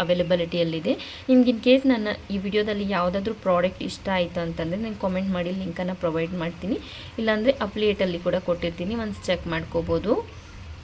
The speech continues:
ಇಲ್ಲಾಂದರೆ ಕಮ್ಯುನಿಟಿ ಬೋ-, ಕಮ್ಯುನಿಟಿ ಕ-, ಇದರಲ್ಲಿ ಟ್ಯಾಬಲ್ಲಿ ಕೂಡ ಕೊಟ್ಟಿರ್ತೀನಿ. ನೋಡಿ, ಈಗ ಈ ಒಂದು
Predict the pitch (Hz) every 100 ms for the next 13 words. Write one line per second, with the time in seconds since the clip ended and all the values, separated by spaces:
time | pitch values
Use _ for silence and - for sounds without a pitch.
0 | - - - 196 190 190 254 202 185 185
1 | 185 185 170 170 - - 190 196 196 196
2 | 185 180 - - 175 175 175 170 185 170
3 | 185 180 180 185 190 170 170 170 165 170
4 | 311 480 - - - - - - - -
5 | - - 208 208 277 - 185 202 254 214
6 | 190 226